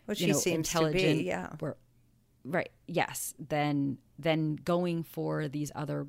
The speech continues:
Speaker 2: men is never gonna quite do it for you, honey. And so,
Speaker 1: No.
Speaker 2: but, but she is, I, I think she is dealing with it the way many people deal with it. Just go, "I, I don't wanna be in love with Vic anymore, so I'll go be in love with someone else." And she's trying, but she's not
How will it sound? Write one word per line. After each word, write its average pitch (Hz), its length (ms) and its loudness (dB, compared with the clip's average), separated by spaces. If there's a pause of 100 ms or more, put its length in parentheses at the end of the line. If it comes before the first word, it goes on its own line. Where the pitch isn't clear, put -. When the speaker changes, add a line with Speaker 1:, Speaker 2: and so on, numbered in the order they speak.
Speaker 2:
men 147 220 -2
is 143 140 -4
never 170 220 0
gonna 226 200 -2
quite 240 300 -2
do 254 140 0
it - 140 -4
for 165 180 -8
you, 175 180 -4
honey. 170 460 -4 (180)
And 156 140 -4
so, 160 460 0
Speaker 1:
No. 147 460 -6 (520)
Speaker 2:
but, - 360 0
but 214 200 4
she 277 220 2
is, 294 400 6 (140)
I, 165 160 -6
I 180 60 0
think 185 200 -4
she 202 200 0
is 269 140 2
dealing 180 240 2
with 160 120 0
it - 160 -2
the 151 80 -6
way 139 320 -2
many 135 200 -2
people 143 220 -10
deal 147 160 -6
with 147 100 -6
it. 156 140 -2
Just - 160 -6
go, 143 240 -2 (200)
"I, 156 120 2 (360)
I 208 160 8
don't 254 160 10
wanna 294 160 8
be 277 120 8
in 247 220 6 (140)
love 185 180 4
with 160 140 2
Vic 156 180 0
anymore, 156 360 2
so 208 140 2
I'll 214 140 8
go 208 180 8
be 190 220 2
in 190 100 2
love 180 120 0
with 180 100 -4
someone 180 180 0
else." 226 240 0
And 147 100 -2
she's 185 180 0
trying, 175 520 0
but - 140 -6
she's 147 200 -6
not 143 380 -4